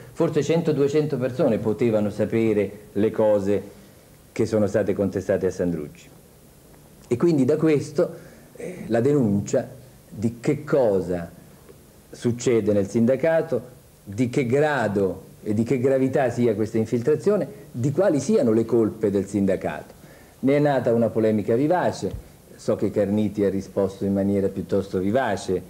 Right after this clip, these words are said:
a Mattina, eh, il Partito Comunista ha risposto in maniera, eh, drastica,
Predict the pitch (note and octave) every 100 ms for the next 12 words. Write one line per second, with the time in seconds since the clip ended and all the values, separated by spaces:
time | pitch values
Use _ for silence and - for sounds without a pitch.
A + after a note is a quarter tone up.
0 | - - G#2+ B2+ - G3 C#3 G#2 - -
1 | - - - C2+ B1 A#1 G2+ A#2 G#2+ A2
2 | A2+ G#2+ A2 A#2 A#2 - - G2+ F#2+ G2
3 | G2 G#2 G2+ G2 G#2 G2+ G2+ G2+ G2+ G2
4 | F#2+ E2+ - - - F#2 F#2 F2+ F2 F2
5 | C#3+ C#3 A#2+ - F3 F3 G3 F#3+